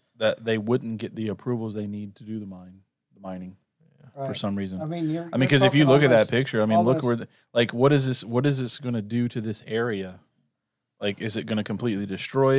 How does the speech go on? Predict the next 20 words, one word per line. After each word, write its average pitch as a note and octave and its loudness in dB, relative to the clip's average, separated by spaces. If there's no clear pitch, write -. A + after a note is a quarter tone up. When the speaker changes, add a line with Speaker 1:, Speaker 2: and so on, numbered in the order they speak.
Speaker 1:
it? B2 0
Speaker 3:
Well, A2 0
Speaker 1:
Like, C#3 0
Speaker 3:
yeah, D#3 0
it'll C3+ -6
be C3+ -4
Speaker 1:
is A#2+ 2
it B2+ 2
gonna A#2+ 2
be A#2 0
like A#2 4
a G#2 -2
strip - -2
line B2 0
like A#2 -2
they A2 -6
do A2 -4
with, G2+ -6
like, G#2 -4
coal, - -4